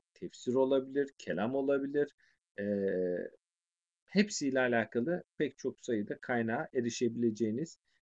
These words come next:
bir yer. E, orayı da size tavsiye ederim.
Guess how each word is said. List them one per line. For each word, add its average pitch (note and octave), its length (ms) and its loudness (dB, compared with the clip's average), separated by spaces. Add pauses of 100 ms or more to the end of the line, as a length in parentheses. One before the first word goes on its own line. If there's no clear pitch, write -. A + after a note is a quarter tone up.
(180)
bir G#2+ 60 2
yer. B2 200 2 (440)
E, A2 200 0
orayı G#2 380 2
da G#2 80 -2
size - 280 -8
tavsiye G2 420 -4
ederim. - 220 -14